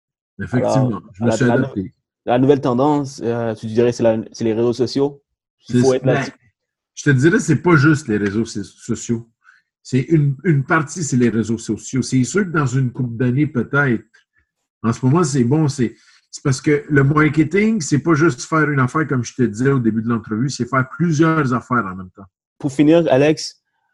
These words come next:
Speaker 2: vraiment, tu m'as, tu as donné vraiment des bons conseils. Je pense que les gens qui écoutent, ils vont vraiment apprécier. Je, je pose toujours la question,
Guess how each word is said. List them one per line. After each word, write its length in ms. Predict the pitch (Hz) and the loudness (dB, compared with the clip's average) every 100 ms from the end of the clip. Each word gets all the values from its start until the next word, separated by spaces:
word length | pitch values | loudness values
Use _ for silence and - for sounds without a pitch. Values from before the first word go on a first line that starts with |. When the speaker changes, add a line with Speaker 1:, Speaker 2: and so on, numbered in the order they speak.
| _ _ 113 | _ _ -2
Speaker 2:
vraiment, 340 | 120 131 139 | 2 2 0
tu 140 | 135 | -2
m'as, 80 | 117 | -4
tu 280 | 104 107 - | -4 -6 -2
as 60 | 113 | 0
donné 300 | 117 123 113 | 0 0 -2
vraiment 320 | 104 113 120 | -2 -2 -2
des 120 | 113 | -2
bons 240 | 104 117 123 | -2 -4 -2
conseils. 560 | 113 107 120 117 110 | -6 -4 -2 -2 -2
Je 100 | - | -6
pense 220 | 113 113 | -8 -6
que 60 | 110 | -4
les 140 | 107 | -4
gens 220 | 104 113 117 | -4 -6 -6
qui 320 | - 104 107 | -8 -6 -6
écoutent, 400 | - 135 131 - | -2 2 2 0
ils 100 | 117 | -8
vont 120 | 107 104 | -6 -4
vraiment 180 | 104 117 | -4 -4
apprécier. 680 | 110 110 113 - 120 131 _ _ - - | -4 -6 -6 -4 -6 -6 _ _ -20 -4
Je, 220 | 131 127 | 0 0
je 100 | - | -2
pose 240 | 156 160 | 0 2
toujours 500 | 139 143 160 160 156 - | 2 2 2 2 0 -4
la 140 | 110 | -4
question, 640 | 120 107 - 131 135 139 | -2 -4 -4 -2 -2 -4